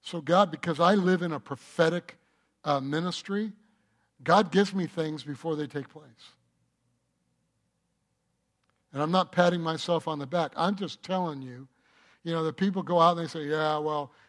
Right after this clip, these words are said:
he's just trying to be current today, you know, and what he's talking about." No, I'm trying to be prophetic to you. And I love you enough to help you break through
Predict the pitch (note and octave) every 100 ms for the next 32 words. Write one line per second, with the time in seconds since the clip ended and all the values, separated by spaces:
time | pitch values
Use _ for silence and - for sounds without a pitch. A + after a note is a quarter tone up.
0 | - F#3 E3+ F3+ - E3+ E3+ E3+ D#3 C#3+
1 | D#3+ D3 - _ _ - - G3 E3 -
2 | - - _ - C#3+ C#3 B2 A2 G2+ D#3
3 | C#3 C#3 C#3 C#3 D3 C3 - E3+ F3 -
4 | D3+ D3 G3 F#3+ _ _ _ _ _ _
5 | _ _ _ C#3+ G3 G3 - D3 C#3+ C3
6 | C3 - - D#3 F3 E3 - A#2+ A2+ A#2
7 | _ _ _ _ _ _ _ B2+ C#3+ E3+
8 | E3 D3+ D3 C#3+ C3 D3+ C#3+ A2+ _ _
9 | _ _ C3+ A#2+ D3+ F3 D#3+ D#3 A2+ C3
10 | D3+ D3+ - E3+ C#3+ C3